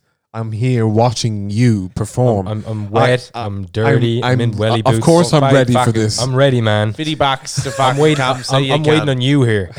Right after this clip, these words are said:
Speaker 1: <laughs> I could be sitting at home eating comfortably and watching Netflix, and I'm here in the shit for you.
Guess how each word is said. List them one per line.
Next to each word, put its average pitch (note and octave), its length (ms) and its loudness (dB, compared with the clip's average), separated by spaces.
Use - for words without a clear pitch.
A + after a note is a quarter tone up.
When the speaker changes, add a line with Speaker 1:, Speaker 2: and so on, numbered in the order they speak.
Speaker 1:
<laughs> - 160 -20
I D#3+ 140 0
could F3 100 -2
be D#3+ 100 -4
sitting D3+ 300 -2
at C3+ 120 2
home C3 500 0
eating C#3 320 -8
comfortably A#2+ 760 -8
and A#2 160 -12
watching A#2+ 360 -6
Netflix, A#2 520 -4
and A2 100 -4
I'm A2+ 140 -2
here A#2+ 380 0
in B2+ 240 -12
the C3 80 -6
shit B2 360 -6
for - 140 -10
you. A2+ 360 -4